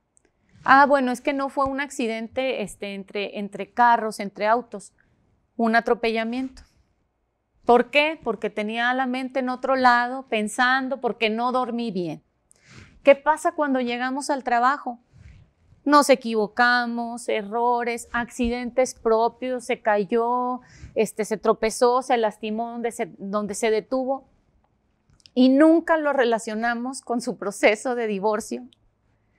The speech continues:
que tiene. Entonces, ¿qué pasa? Bueno, pues que si entonces no rindo igual en el trabajo, este, tengo muchas dis-, distracciones,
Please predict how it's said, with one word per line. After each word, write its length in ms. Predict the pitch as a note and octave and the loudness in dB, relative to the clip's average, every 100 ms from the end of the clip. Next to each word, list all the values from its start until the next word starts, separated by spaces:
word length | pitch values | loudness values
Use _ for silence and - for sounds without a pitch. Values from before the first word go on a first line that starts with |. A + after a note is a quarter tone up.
| _ _ _ - | _ _ _ -2
que 100 | G#3 | -2
tiene. 380 | G#3 G#3 F#3 - | 0 -4 -4 -6
Entonces, 400 | A3 B3+ D#4 - | -2 -2 -2 -4
¿qué 100 | D#4 | -4
pasa? 440 | - E4 D#4+ C#4 | -2 -4 -2 -2
Bueno, 340 | B3+ D#4+ D4+ | 0 0 -4
pues 180 | B3 A#3 | -4 -6
que 140 | - G#3+ | -4 -6
si 140 | - | -6
entonces 720 | G3+ G3+ B3+ C4+ B3 A3 G#3+ _ _ _ | -6 -2 -2 -2 -4 -6 -8 _ _ _
no 280 | A3 B3 B3+ | 2 4 4
rindo 420 | A#3+ C4 B3+ C4 | 4 2 2 2
igual 320 | A#3 A3+ A#3 | 2 2 2
en 140 | B3 B3 | 2 -6
el 100 | A3+ | -4
trabajo, 840 | A3 A3 B3+ C4 - A3 A3 A3 | 0 4 4 2 -2 -6 -6 -4
este, 360 | G3 E3 - F#3 | -6 -6 -12 -10
tengo 460 | - G#3+ A3 A#3 | -4 -4 -2 -2
muchas 320 | A3+ A3+ A#3 | -2 -4 -6
dis-, 200 | G#3 A3 - | -8 -12 -10
distracciones, 1160 | A3 G#3+ - A3 G#3 - B3 B3 A#3+ A#3+ A#3 A#3 | -2 -2 0 -4 -2 -2 -2 -2 -4 -8 -10 -14